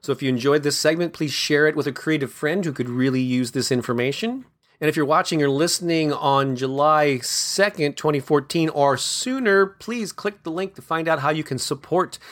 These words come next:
the Empowered Artist Movement and Fan Funding Campaign. It's in the final days.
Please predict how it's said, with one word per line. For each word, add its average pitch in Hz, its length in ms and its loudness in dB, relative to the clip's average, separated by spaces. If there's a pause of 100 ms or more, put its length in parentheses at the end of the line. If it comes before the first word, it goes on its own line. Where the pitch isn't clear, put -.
(160)
the 143 140 -8
Empowered 147 540 2
Artist 135 400 0 (160)
Movement 156 440 0
and 117 120 -2
Fan 135 260 -2
Funding 131 460 -4
Campaign. 131 520 -4
It's - 120 -6
in 117 80 -4
the 104 60 -6
final 135 360 0
days. 147 640 0